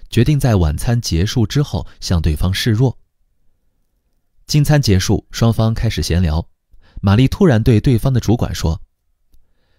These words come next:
：“咱们的谈判都进行一天了，也没什么大的进展，照这样下去，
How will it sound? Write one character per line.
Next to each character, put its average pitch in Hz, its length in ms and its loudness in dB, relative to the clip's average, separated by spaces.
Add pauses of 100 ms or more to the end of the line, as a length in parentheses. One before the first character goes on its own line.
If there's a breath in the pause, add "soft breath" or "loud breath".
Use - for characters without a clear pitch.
(160)
：“咱 80 160 -6
们 95 60 -2
的 107 80 0
谈 85 180 -4
判 92 180 0
都 87 80 -2
进 98 160 -4
行 80 160 -6
一 87 80 -2
天 90 240 -2
了， 82 260 -4
也 73 120 -10
没 82 140 -2
什 82 100 -4
么 90 80 -4
大 95 100 -4
的 85 80 -6
进 104 200 -4
展， 87 240 -12 (420 loud breath)
照 101 160 0
这 117 80 0
样 101 140 2
下 80 160 -4
去， - 180 -6